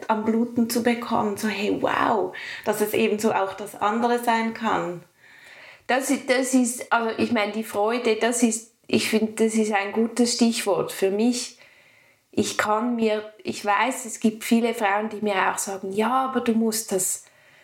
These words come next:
Speaker 2: du musst irgendwie das begrüßen und, und, und, und auch eben das Schöne daran sehen am Bluten.“ Aber wenn man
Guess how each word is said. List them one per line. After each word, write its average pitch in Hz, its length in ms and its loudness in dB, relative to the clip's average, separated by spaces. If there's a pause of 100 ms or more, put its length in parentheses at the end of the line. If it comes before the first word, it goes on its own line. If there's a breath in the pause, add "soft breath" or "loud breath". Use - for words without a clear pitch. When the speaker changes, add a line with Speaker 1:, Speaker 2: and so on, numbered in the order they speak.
(760 soft breath)
Speaker 2:
du 226 100 4
musst 226 440 0
irgendwie 208 480 0
das 196 240 0
begrüßen 262 1080 2
und, 220 380 0
und, 208 300 0
und, 208 500 -2
und 208 300 0 (100)
auch 214 260 2
eben 240 360 2
das 226 240 2
Schöne 269 600 2
daran 240 420 2
sehen 233 320 2
am 226 180 0
Bluten.“ 240 440 2
Aber 202 400 0 (560 loud breath)
wenn 220 300 2
man 202 180 2